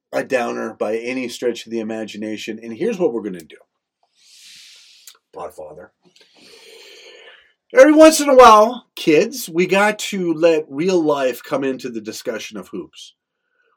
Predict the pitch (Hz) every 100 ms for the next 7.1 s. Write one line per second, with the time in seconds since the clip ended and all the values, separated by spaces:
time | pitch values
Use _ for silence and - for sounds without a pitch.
0 | _ 214 202 151 160 147 131 120 120 120
1 | 117 107 107 107 107 117 110 113 110 110
2 | - 113 110 104 107 104 104 113 107 98
3 | 110 107 110 107 107 113 113 107 107 104
4 | 101 107 104 110 104 101 113 107 92 104
5 | 107 107 107 101 110 104 107 101 101 101
6 | 95 _ 104 101 101 98 - 110 107 104
7 | -